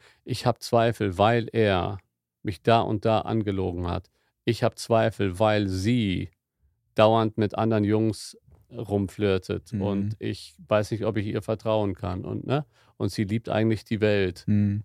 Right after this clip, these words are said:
Speaker 1: und, ähm, und alles deutet immer wieder darauf hin, ihr Verhalten. Sie hat keine echte Beziehung. Das mal einfach wirklich zu analysieren, worauf basieren meine Zweifel,
Speaker 2: Mhm.
Speaker 1: ja?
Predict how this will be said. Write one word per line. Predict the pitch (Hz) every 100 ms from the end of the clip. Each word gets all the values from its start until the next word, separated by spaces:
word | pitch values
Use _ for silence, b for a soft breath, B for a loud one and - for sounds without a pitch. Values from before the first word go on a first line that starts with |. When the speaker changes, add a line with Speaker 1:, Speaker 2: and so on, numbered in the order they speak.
| _
Speaker 1:
und, | 107 98 98 95 -
ähm, | 113 104 107 -
und | 110
alles | - 117 110
deutet | - 110 107
immer | - 123 120
wieder | 117
darauf | 107 107 -
hin, | 107
ihr | 107
Verhalten. | 101 107 104 107 95
Sie | 92 98
hat | 107 -
keine | - 117 117 110
echte | 110 - 107
Beziehung. | 101 - - 104 92 90 B B -
Das | 135 -
mal | 131
einfach | - 143 127 110
wirklich | 117 135 - 127
zu | - 123
analysieren, | 120 117 113 110 101 92
worauf | 107 98 110 117
basieren | - 104 95 110 120 110
meine | 95 92 90
Zweifel, | - - 92 90 - - 95
Speaker 2:
Mhm. | 95 95 98
Speaker 1:
ja? | 104 110